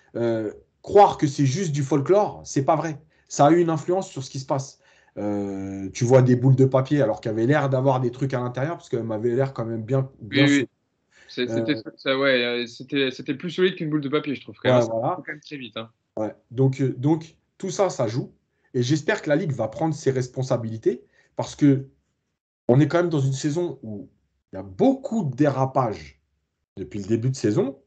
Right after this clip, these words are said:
Speaker 1: Il faudra pas s'étonner qu'il arrive une catastrophe avant la fin de saison,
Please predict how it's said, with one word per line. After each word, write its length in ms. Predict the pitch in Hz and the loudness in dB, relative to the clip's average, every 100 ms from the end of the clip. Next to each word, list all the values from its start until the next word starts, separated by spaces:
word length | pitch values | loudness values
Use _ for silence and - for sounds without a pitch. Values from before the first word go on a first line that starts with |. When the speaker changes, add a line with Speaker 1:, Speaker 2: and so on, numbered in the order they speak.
| _ _ - | _ _ -2
Speaker 1:
Il 40 | |
faudra 320 | 135 120 131 | 0 0 2
pas 100 | - | 2
s'étonner 480 | 370 147 139 165 269 | 2 -2 -2 -4 -4
qu'il 140 | 190 156 | -4 -2
arrive 240 | 147 127 | -2 -2
une 100 | 123 | -2
catastrophe 720 | 180 180 151 - 151 135 - _ _ _ | -2 -2 -2 -2 -4 -4 -8 _ _ _
avant 240 | - 131 143 | 0 4 4
la 100 | 127 | 4
fin 140 | 131 | 0
de 60 | 120 | -4
saison, 340 | 123 117 214 | -2 -2 -2